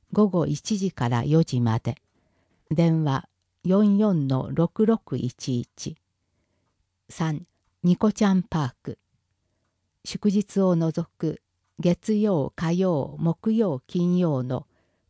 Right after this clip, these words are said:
午前九時半から午後三時半まで。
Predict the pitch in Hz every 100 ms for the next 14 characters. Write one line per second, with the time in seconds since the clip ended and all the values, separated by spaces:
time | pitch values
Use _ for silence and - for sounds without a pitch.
0 | _ - 208 226 160 127 - 165 190 185
1 | 185 175 - - 123 127 - 156 214 190
2 | - - 170 185 185 170 160 139 127 117
3 | 120 117